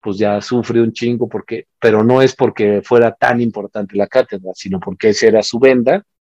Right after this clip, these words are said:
y al quitársela lo enfrentas otra vez a la contradicción entre la existencia limitada y el infinito. Entonces, justo hay estas personas que sufren un chingo cuando pierden algo,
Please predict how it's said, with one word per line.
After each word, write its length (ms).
y 100
al 160
quitársela 840
lo 180
enfrentas 600
otra 260
vez 360
a 80
la 140
contradicción 760
entre 320
la 340
existencia 840
limitada 680
y 40
el 80
infinito. 480
Entonces, 600
justo 640
hay 220
estas 260
personas 380
que 100
sufren 360
un 140
chingo 320
cuando 220
pierden 420
algo, 400